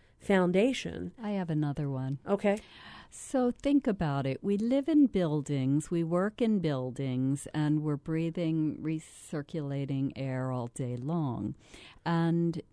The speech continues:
Speaker 2: if you go outside in nature, especially in our beautiful community or society by the ocean,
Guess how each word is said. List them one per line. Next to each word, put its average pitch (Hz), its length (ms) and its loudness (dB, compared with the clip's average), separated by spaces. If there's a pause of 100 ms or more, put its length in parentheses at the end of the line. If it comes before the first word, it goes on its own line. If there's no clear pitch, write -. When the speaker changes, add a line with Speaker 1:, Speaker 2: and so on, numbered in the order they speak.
(960)
Speaker 2:
if 170 240 -6
you 180 80 0
go 196 280 0
outside 165 580 -2
in 147 160 2
nature, 156 540 -2
especially 151 580 -6
in 135 320 0
our 143 160 -4
beautiful 139 720 -4
community 143 500 -2
or 135 80 -6
society 139 840 -6
by 135 160 -4
the 135 200 -2
ocean, 135 680 -2